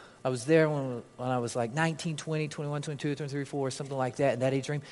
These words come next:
and it really shaped my psyche, my philosophy of life. Beautiful work. Well, I was being conditioned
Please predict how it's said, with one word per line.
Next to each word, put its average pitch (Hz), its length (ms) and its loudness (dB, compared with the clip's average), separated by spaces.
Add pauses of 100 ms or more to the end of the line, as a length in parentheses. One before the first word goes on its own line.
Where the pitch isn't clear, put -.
(120)
and 156 100 0
it 139 80 0
really 175 360 6
shaped - 680 -2 (240)
my 131 200 -2
psyche, 135 720 -4
my 123 180 0
philosophy 117 540 -2
of 107 120 -2
life. 110 460 -4 (680)
Beautiful 180 600 6
work. 131 500 -4
Well, 143 100 4
I - 20 6
was 135 80 2
being 180 220 2
conditioned 139 640 2